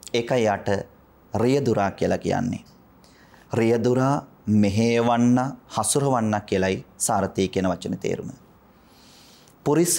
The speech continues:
ධම්ම සාරථී කියන වචනේ බුදුහාමුදුරන්ට භාවිතා කරනවා අන්වර්ථ නාමයක් විදිහට. බුද්ධ කාලේ වැඩ හිටපු මිනිස්සු බුදුරජාණන් වහන්සේ ආමන්ත්‍රණය කළ වචන බොහොම තිබුණා, පින්වතුනි.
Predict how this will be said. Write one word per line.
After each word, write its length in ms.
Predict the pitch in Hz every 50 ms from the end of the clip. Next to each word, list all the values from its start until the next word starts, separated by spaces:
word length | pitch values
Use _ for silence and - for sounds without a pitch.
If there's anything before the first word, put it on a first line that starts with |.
| 190 180 151
ධම්ම 280 | 151 135 131 131 131 135
සාරථී 580 | 131 - 110 98 101 104 110 107 - 139 135 131
කියන 240 | 135 - 147 147 147
වචනේ 380 | 135 107 98 - - 113 123 151
බුදුහාමුදුරන්ට 760 | 139 139 127 131 127 123 120 120 117 104 113 117 120 127 -
භාවිතා 580 | 147 123 110 98 107 117 135 139 - 127 110 104
කරනවා 480 | 104 - 107 98 101 104 98 92 98 110 190 - - - - - - _ _ -
අන්වර්ථ 600 | 110 117 131 147 156 156 147 139 123 120 - - 131
නාමයක් 580 | 135 135 113 107 104 101 101 98 95 98 101 - -
විදිහට. 420 | - 107 95 107 104 95 92 - - - - _ _ _ - - _ _ _ _ _ _ _ _ _ _ _ - - - - - - - - - - - - - - -
බුද්ධ 200 | 123 113 101 120
කාලේ 360 | 120 - 113 117 117 117 117
වැඩ 180 | 107 104 101 110
හිටපු 340 | 113 117 113 - 110 117 113
මිනිස්සු 480 | 107 104 107 110 110 - - - 135
බුදුරජාණන් 680 | 110 107 95 113 117 113 110 117 113 110 113 113 113 113 104
වහන්සේ 380 | 95 92 104 107 107 - - 101
ආමන්ත්‍රණය 680 | 98 101 110 110 110 113 107 - - 117 113 113 110 110 110
කළ 220 | - - 117 120 117
වචන 440 | 107 101 98 92 - - 117 113 117 127 131 117
බොහොම 360 | 104 113 107 113 135 143 147 156
තිබුණා, 360 | 156 151 127 104 107 101 104 107
පින්වතුනි. 480 | - 110 92 87 95 - - - -